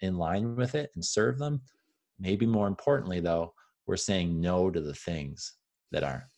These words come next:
So we're saying no to, "Hey, do you wanna go and go crazy one weekend and have a, go to a bunch of parties and get drunk and all that stuff"? You're saying no to those things because it's not in line with the values that you have.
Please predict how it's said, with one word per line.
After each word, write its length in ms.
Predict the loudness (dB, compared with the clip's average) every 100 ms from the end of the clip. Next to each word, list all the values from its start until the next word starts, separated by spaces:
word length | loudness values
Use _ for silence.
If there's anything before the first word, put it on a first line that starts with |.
| _ _ -20 -20 -20 -20 -20
So 160 | -6 0
we're 100 | 2
saying 360 | 4 4 4
no 260 | 6 6 6
to, 400 | 4 2 2 -4 -20 -10
"Hey, 180 | 0 0 0 -12 _
do 60 | 4
you 40 |
wanna 160 | 4 6
go 280 | 4 4
and 600 | 0 2 4 4 2 0 -6 _ _
go 160 | 2 4
crazy 400 | 4 4 6 4
one 340 | 2 0 0
weekend 380 | 0 0 -2 -2
and 80 | -2
have 140 | 0
a, 140 | 0 -2 _ _ _ _ _ 2
go 140 | 6
to 80 | 6
a 60 | 6
bunch 200 | 4 2
of 80 |
parties 460 | 0 2 4 4 2
and 80 | 2
get 180 | 0 2
drunk 340 | 2 2 0
and 80 | 0
all 140 | 2
that 160 | 2 0
stuff"? 320 | -2 -4 -6 _ _ _ _
You're 300 | -4 -2 -4
saying 380 | 0 0 2 4
no 180 | 6 6
to 100 | 6
those 280 | 2 0 -4
things 320 | -2 -2 -4
because 360 | -6 -4 -4 -6 _ _ _ _
it's 240 | -2 -2
not 340 | 0 2 0 0
in 160 | -2
line 320 | -2 -2 0 -2
with 140 | -4
the 80 | -8
values 480 | -2 -2 -2 -8 -10
that 160 | -10
you 100 | -8
have. 220 | -8 -10